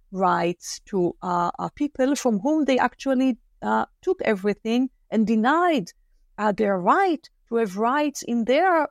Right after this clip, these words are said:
worldly, uh, sovereignty. So we cannot accept this, you know, very narrow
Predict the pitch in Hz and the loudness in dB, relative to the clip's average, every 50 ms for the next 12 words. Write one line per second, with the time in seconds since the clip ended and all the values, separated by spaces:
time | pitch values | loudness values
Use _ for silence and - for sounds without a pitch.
0 | _ _ - 202 190 202 190 185 175 170 185 170 170 175 160 - - 185 180 175 | _ _ -10 -4 -2 0 2 2 2 2 0 0 0 0 -2 -4 -4 -6 -6 -4
1 | 170 - - 185 170 156 160 160 151 147 147 - - - - 175 _ _ _ _ | -4 -4 -2 -2 -2 -2 -2 -4 -4 -4 -6 -8 -8 -10 -10 -10 _ _ _ _
2 | _ _ - - - 226 214 226 240 - - - 330 359 381 392 381 359 - - | _ _ -8 -2 -2 0 2 0 -2 -2 0 0 2 2 4 2 0 -2 -4 -10
3 | - - - - - - - 285 269 262 _ _ - 196 180 226 233 220 - - | -12 -12 -12 -10 -6 -2 0 0 0 0 _ _ -12 -4 -2 0 0 0 -2 -6
4 | - 214 208 202 208 214 208 190 - - 233 233 226 233 226 220 214 208 214 214 | -4 -2 0 0 2 0 0 -2 -2 -2 0 2 2 2 2 2 2 2 2 2
5 | 214 208 208 202 202 208 | 0 0 0 0 0 -2